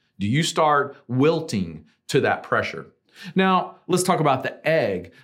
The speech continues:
The egg you put in boiling water, the same exact environment, hot boiling water, pressure, heat, all of those things.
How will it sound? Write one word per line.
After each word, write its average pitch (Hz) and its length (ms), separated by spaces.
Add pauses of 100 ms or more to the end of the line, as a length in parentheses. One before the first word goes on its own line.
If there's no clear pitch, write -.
The 127 240
egg 160 380
you 139 120
put 135 180
in 120 220
boiling 107 380
water, 95 260
the 131 160
same 202 640
exact 151 880
environment, 127 680
hot - 600
boiling 135 540
water, 107 340
pressure, 151 600
heat, 165 640 (100)
all 165 200
of 147 120
those 117 160
things. 131 420